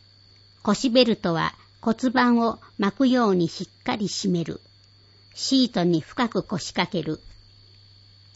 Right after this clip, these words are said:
イラスト。説明終わり。写真が一枚あります。説明。後部座席の人が前の席に放り出されています。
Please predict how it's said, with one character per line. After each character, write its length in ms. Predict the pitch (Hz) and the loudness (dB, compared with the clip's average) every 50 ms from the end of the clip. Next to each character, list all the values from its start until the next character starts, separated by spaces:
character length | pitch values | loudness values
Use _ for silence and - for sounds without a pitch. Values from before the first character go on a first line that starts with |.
| - - - _ | -20 -20 -14 _
イ 100 | - 311 | -4 0
ラ 140 | - 240 226 | 2 2 0
ス 180 | - - - - | 0 -4 -10 -6
ト。 260 | - 202 196 - - _ _ _ _ _ _ _ _ _ _ - | -2 -2 -2 -2 -4 _ _ _ _ _ _ _ _ _ _ -8
説 320 | - 208 214 202 - 240 240 | -4 -4 -4 -2 -2 -2 0
明 360 | 233 226 226 226 220 - - - | 2 2 2 0 -2 -2 -6 -4
終 80 | - 175 | -2 -2
わ 120 | 175 170 170 | 0 0 -2
り。 200 | 156 165 160 - - _ _ _ _ _ _ _ _ _ _ _ _ _ _ _ _ - - - - - - | -2 -4 -6 -8 -12 _ _ _ _ _ _ _ _ _ _ _ _ _ _ _ _ -20 -20 -20 -20 -10 -4
写 160 | - 226 208 | -2 -2 -2
真 380 | - - - 269 277 269 262 254 | -2 -2 0 2 4 4 4 2
が 220 | 240 240 240 - - | 2 0 0 0 -2
一 300 | 254 - - - 269 254 | -4 -4 -2 0 2 2
枚 300 | 233 214 196 175 160 - | 4 4 2 2 0 0
あ 80 | 156 175 | -4 -4
り 160 | 170 180 170 | -2 -2 -2
ま 140 | 170 160 151 | -2 -2 -4
す。 340 | - - - - - - _ - _ _ _ _ - - - - - | -8 -12 -16 -16 -18 -20 _ -20 _ _ _ _ -20 -20 -20 -20 -6
説 360 | - - 233 226 - - 262 | -2 -2 -2 0 0 2 2
明。 360 | 247 240 233 233 220 208 190 - _ _ _ _ _ _ _ _ _ _ _ _ _ _ _ _ - - - | 4 4 4 2 2 0 -2 -4 _ _ _ _ _ _ _ _ _ _ _ _ _ _ _ _ -18 -6 2
後 260 | - 277 294 294 277 | 6 8 10 10 8
部 260 | 277 285 302 285 262 | 8 6 4 4 4
座 140 | 240 277 285 | 4 4 4
席 260 | - - - - 226 | 4 0 -4 0 4
の 140 | 202 185 185 | 4 4 4
人 240 | - - - 180 165 | 4 2 0 0 0
が 220 | 160 156 - - - - - - - | 0 0 -2 -4 -8 -18 -20 -6 2
前 280 | 233 240 277 294 285 269 | 6 8 8 8 8 8
の 140 | 240 208 190 | 8 6 6
席 300 | - 226 202 - - 185 | 4 2 0 2 4 4
に 240 | 170 175 185 170 - - - - _ | 6 6 4 2 0 -6 -20 -20 _
放 280 | - - 240 262 262 254 | -2 2 4 6 6 6
り 120 | 240 254 | 4 4
出 140 | 220 254 240 | 4 4 4
さ 140 | - 240 240 | 4 2 2
れ 100 | 208 190 | 0 0
て 120 | - - | 0 -2
い 140 | 151 143 135 | -4 -4 -4
ま 140 | 135 143 127 | -6 -8 -10
す。 260 | - - - - _ | -12 -14 -18 -18 _